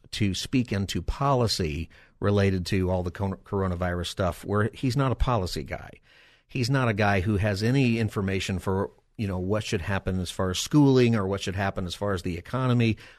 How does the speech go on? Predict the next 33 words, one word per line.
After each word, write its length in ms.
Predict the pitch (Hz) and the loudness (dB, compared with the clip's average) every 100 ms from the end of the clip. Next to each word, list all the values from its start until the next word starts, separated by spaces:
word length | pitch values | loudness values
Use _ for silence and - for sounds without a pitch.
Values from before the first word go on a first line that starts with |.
| _ | _
Whole 200 | 190 175 | 0 2
lot 160 | 123 | 2
of 100 | 104 | 0
different 280 | 107 - 92 | -2 -6 -6
policy 540 | - 107 107 - 101 | -4 -2 -2 -2 0
issues 480 | 104 - 101 98 92 - | 0 0 0 0 -2 -6
and 200 | 92 87 | -6 -4
psychological 720 | 113 110 92 95 101 98 90 | -4 -2 -2 -4 -4 -6 -6
issues 380 | 95 87 90 90 | -6 -8 -10 -10
and 100 | 92 | -10
a 40 | |
whole 120 | 92 | -8
lot 140 | 113 104 | -6 -6
of 60 | |
things 240 | 87 101 92 | -6 -6 -4
that 120 | 90 | -6
I 60 | 92 | -6
don't 160 | 101 | -6
think 160 | 107 92 | -6 -6
were 80 | 87 | -6
really, 240 | 95 90 85 - - - - _ - | -6 -6 -8 -14 -18 -20 -20 _ -10
you 120 | 95 | -6
know, 220 | 104 - - | -6 -8 -12
thought 340 | - - 113 | -4 0 2
out 240 | 107 110 - | 2 0 0
very 220 | 104 95 | 0 0
well 460 | 90 107 120 98 95 | 0 2 2 2 0
when 100 | 92 | -2
we 120 | 92 | -4
started 420 | - 123 120 104 | -2 0 0 0
all 180 | 90 90 | -2 -6
of 100 | 90 | -6
this. 300 | 92 87 | -6 -6